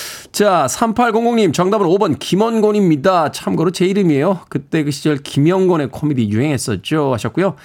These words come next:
육오육오님께서는 "김영곤입니다. 잘 돼야 할 텐데."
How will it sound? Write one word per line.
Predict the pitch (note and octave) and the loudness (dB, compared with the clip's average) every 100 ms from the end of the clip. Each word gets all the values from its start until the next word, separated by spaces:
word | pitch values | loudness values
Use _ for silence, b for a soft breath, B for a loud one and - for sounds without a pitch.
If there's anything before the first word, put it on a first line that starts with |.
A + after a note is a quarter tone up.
| B B B - | B B B -2
육오육오님께서는 | B2 D3+ D3 D3 C#3+ C3 E3 D3+ | 2 4 4 2 2 0 0 -2
"김영곤입니다. | - C#3 F3 F3 E3+ C#3 B2+ D3 F#2 E2 | 0 0 2 2 2 2 2 0 -2 -6
잘 | - F#2+ F2+ D#2 | -6 -4 -4 -6
돼야 | D2+ G#2 F2 | -4 -2 -2
할 | - A2+ | -4 -10
텐데." | - G2 D#2+ G2+ G#2 D#2+ D2+ | -8 -6 -4 -2 -2 -4 -8